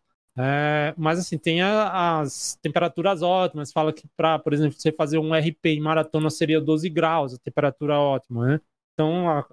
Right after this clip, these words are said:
ah, se o ótimo é doze graus, qualquer coisa que comece a se distanciar doze graus, pode dizer que é prejuízo, né? Mas a gen-,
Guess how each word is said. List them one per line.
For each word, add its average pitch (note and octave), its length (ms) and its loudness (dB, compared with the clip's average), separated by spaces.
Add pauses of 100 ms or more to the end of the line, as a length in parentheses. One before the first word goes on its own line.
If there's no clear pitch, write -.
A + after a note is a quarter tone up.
(140)
ah, D3 220 2
se - 240 -8
o F3+ 80 2
ótimo F3 300 0
é E3 40 0
doze E3 280 2
graus, E3+ 340 0
qualquer G3+ 300 0
coisa E3 280 0
que - 140 -16
comece E3 340 0
a E3 40 -2
se - 160 -2
distanciar D#3 480 2
doze D#3 260 0
graus, D#3+ 480 0
pode G3 200 2
dizer F3+ 260 0
que A3 180 -2
é A#3+ 200 0
prejuízo, A3+ 600 2
né? D3+ 120 -2 (420)
Mas D3 280 0
a D#3+ 80 4
gen-, F3 220 -4